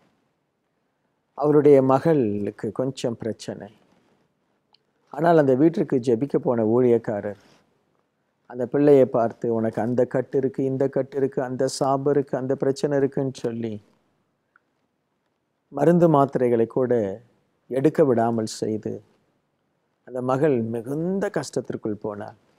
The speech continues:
நான் கோயம்புத்தூர் பட்டணத்தில் ஊழியத்தை செய்து கொண்டிருந்த பொழுது அந்த மகளை கொண்டு வந்தார்கள். அந்த வீட்டிற்கு போய் நான் ஜெபித்தேன். ஆண்டவர் சொன்ன சில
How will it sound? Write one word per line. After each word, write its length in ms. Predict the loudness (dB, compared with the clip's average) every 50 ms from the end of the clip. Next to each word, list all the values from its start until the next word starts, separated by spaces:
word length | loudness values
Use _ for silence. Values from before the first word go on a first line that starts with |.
| _ _ _ _ _ _ _ _ _ _ _ _ _ _ _ _ _ _ _ _ _ _ _ _ _ _
நான் 180 | -12 -12 -10 -4 0
கோயம்புத்தூர் 460 | 2 2 4 4 2 2 2 0 -2
பட்டணத்தில் 600 | 0 -2 -4 -4 -4 -4 -4 -4 -4 -4 -2 0
ஊழியத்தை 440 | 4 4 4 6 4 2 2 0 -2
செய்து 360 | -2 0 0 0 0 0 0
கொண்டிருந்த 420 | -2 -2 -4 -4 -4 -4 -4 -6
பொழுது 480 | -6 -4 -4 -4 -4 -4 -6 -8 -14 -14 _ _ _ _ _ _ _ _ _ _ _ _ _ _ -14
அந்த 160 | -10 -6 -2
மகளை 380 | 0 2 2 4 4 2 2
கொண்டு 280 | 2 0 -4 -2 0 0
வந்தார்கள். 540 | 0 -2 -2 -6 -8 -10 -12 -14 -18 -20 -20 _ _ _ _ _ _ _ _ _ _ _ _ _ _ _ _ _ _ _ _ _ _ _
அந்த 140 | _ -6 -2
வீட்டிற்கு 380 | 0 0 2 0 -2 -4 -4 -4
போய் 160 | -2 -2 -2
நான் 220 | -2 -2 -4 -6 -8 -10 -10
ஜெபித்தேன். 440 | -10 -10 -10 -12 -12 -12 -16 -16 -18 _ _ _ _ _ _ _ _ _ _ _ _ _ _ _ _ _ _ _ _ -8
ஆண்டவர் 520 | -2 0 2 6 6 6 8 8 6 4
சொன்ன 380 | 2 0 -4 -2 0 0 0 -2
சில 460 | -2 -2 -2 -2 -2 -2 -4 -6